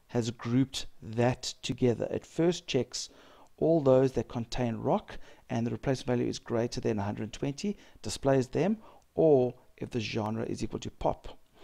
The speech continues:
If I wanted it to be either pop or rock and the replacement value must be greater than twenty for all of them, then the way to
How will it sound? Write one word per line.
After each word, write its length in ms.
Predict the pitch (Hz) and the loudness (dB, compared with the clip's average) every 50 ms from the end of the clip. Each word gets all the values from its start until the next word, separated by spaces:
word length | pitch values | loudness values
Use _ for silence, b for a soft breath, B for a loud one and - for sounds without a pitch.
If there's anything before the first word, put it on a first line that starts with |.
| B B B B B B | B B B B B B
If 180 | B 147 - - | B 0 4 6
I 40 | 143 | 6
wanted 600 | 117 117 135 170 185 - - 202 156 127 - - - - | 6 6 4 4 4 6 6 6 6 6 2 -6 -4 -2
it 180 | - 139 139 - | -2 -2 0 -2
to 80 | - | -6
be 320 | 135 - 135 127 127 143 - - | 0 4 6 6 6 6 2 0
either 360 | 180 190 208 170 165 151 - | 0 2 2 8 8 6 6
pop 440 | - - - - 165 151 - - - - | 6 -2 -2 0 0 0 0 -4 -12 -4
or 280 | - 147 143 135 131 127 | 0 0 2 2 2 4
rock 360 | 120 113 147 180 - - - - _ - | 6 6 4 4 0 -8 -20 -14 _ 0
and 220 | 135 135 139 139 | 2 2 4 4
the 80 | 135 123 | 2 2
replacement 440 | 123 120 - - 151 143 - 139 127 | 0 -2 0 -2 -2 0 0 0 2
value 220 | 127 117 123 120 | 2 2 4 2
must 400 | 120 120 123 139 175 165 - - | 2 2 2 2 2 0 0 0
be 80 | 139 127 | 0 2
greater 240 | - - 120 123 | 4 2 2 2
than 100 | 123 127 | 0 -2
twenty 200 | 123 - 127 113 | -2 -2 -4 -4
for 140 | - - - - | -4 -10 -8 -4
all 180 | - 165 220 240 | 2 6 6 6
of 80 | 156 | 6
them, 220 | 127 113 113 120 B B B B B B B | 6 4 4 4 B B B B B B B
then 160 | - 113 117 | -2 -2 -2
the 100 | - - - - - | -2 -4 -8 -12 -6
way 200 | 131 135 147 156 | 0 0 0 0
to 260 | 160 - 135 127 123 | 0 -2 -4 -4 -4